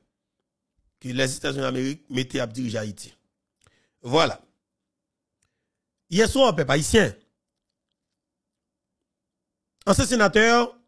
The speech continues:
Calmira Cantave criait à moi,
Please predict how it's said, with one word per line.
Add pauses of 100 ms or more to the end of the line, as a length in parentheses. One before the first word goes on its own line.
(120)
Calmira
Cantave (1500)
criait
à
moi,